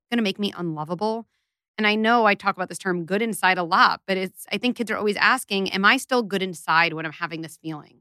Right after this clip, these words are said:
And we get so taken away with behavior. "Oh, they hit their sister. Of course, we have to stop that. Of course, that's dangerous. That's actually not good for your kid because then they watch their feelings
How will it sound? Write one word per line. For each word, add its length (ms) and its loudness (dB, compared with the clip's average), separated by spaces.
And 120 -8
we 80 -4
get 120 -4
so 200 -6
taken 280 -8
away 300 -2
with 180 -12
behavior. 600 -6
"Oh, 240 6
they 240 -6
hit 220 -2
their 160 6
sister. 540 0
Of 100 2
course, 300 6
we 80 -2
have 80 -2
to 100 -6
stop 320 6
that. 160 8
Of 80 -4
course, 180 -2
that's 220 2
dangerous. 320 4
That's 180 4
actually 220 4
not 120 6
good 120 -2
for 80 -2
your 140 4
kid 300 -2
because 240 -4
then 120 4
they 100 4
watch 320 4
their 120 4
feelings 400 0